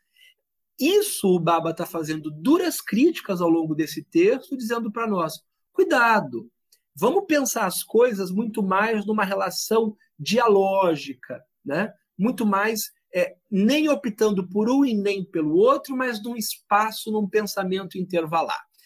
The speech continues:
Nenhum nem outro, como a gente tá dizendo, a gente vai buscar, então, a partir do Baba, um algo a mais,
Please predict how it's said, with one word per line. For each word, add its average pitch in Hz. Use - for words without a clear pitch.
Nenhum 262
nem 247
outro, 226
como 208
a 196
gente 196
tá 214
dizendo, 240
a 214
gente 220
vai 220
buscar, 196
então, 202
a 214
partir 190
do 165
Baba, 185
um 202
algo 214
a 214
mais, -